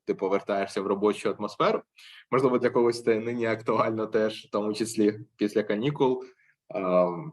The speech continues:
після, знову ж таки, якоїсь відпустки, можливо, ради, якщо вона у вас була нещодавно чи є зараз.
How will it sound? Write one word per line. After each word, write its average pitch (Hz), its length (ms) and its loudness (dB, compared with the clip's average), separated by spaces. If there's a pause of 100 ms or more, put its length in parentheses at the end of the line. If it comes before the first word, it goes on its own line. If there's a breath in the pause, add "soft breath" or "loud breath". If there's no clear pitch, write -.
(120)
після, 92 540 2
знову 92 200 -4
ж - 60 -14
таки, 90 200 -2
якоїсь 92 300 0
відпустки, 104 420 -2
можливо, 139 640 2
ради, 123 320 4
якщо 127 300 2
вона 123 260 0
у 117 100 -4
вас 110 460 -2
була 110 400 4
нещодавно 110 540 -2
чи - 160 -8
є 104 120 2
зараз. 98 380 -2